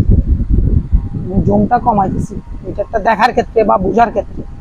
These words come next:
অনেক ভাই আমাকে প্রশ্ন করছিলেন, "ভাই কি মিটার, কি মিটার, কি মিটার?" দেখেন, আমার তিনটা লাইটে জ্বলতেছে যে দুইশো আটাত্তর ওয়াট,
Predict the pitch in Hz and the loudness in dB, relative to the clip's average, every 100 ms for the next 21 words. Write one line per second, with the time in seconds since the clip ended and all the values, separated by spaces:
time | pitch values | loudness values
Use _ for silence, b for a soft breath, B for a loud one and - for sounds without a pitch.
0 | - - - - - 247 285 392 349 330 | -14 -12 -6 -4 2 4 6 4 2 2
1 | 302 277 262 - 240 - 247 240 - 226 | 2 2 0 0 -2 0 0 2 2 0
2 | 214 214 208 254 233 - 233 240 214 202 | 0 0 2 2 2 2 0 0 -4 -2
3 | 214 208 214 196 202 - - - - - | -4 -4 -6 -6 -8 -8 -12 -10 -10 -10
4 | - - - - - - - - - - | -10 -10 -10 -10 -12 -12 -12 -10 -10 -10
5 | - - - - 240 269 311 285 285 285 | -10 -10 -8 0 2 4 4 4 4 2
6 | 262 302 294 277 269 240 247 240 247 269 | 4 6 4 4 4 4 2 2 2 4
7 | 330 392 - - - - - - 180 302 | 6 4 0 -2 -2 0 2 2 4 4
8 | 370 285 - 233 262 - 294 285 247 208 | 4 2 -2 2 2 2 2 4 2 0